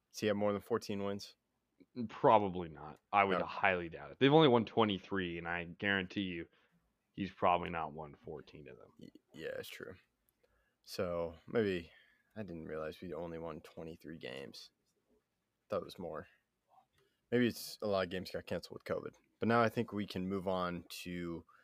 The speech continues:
Speaker 1: the next four, which is Kraken, Blue Jackets, Red Wings, Islanders. Man, I had really high hopes for the Islanders, and it is not paying off.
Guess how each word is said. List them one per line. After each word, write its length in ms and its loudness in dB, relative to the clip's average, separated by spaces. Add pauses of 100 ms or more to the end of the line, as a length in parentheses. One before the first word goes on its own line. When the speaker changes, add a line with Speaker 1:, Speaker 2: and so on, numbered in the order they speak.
(360)
Speaker 1:
the 100 -4
next 220 0
four, 200 0
which 140 -6
is 100 -8
Kraken, 800 2
Blue 240 4
Jackets, 720 2
Red 200 0
Wings, 420 -4 (160)
Islanders. 880 -2 (1300)
Man, 360 -4
I 140 6
had 280 8 (100)
really 440 6
high 180 2
hopes 300 -2
for 120 -8
the 80 -2
Islanders, 720 -4
and 120 -2
it 140 0
is 200 -4
not 260 0
paying 220 0
off. 220 0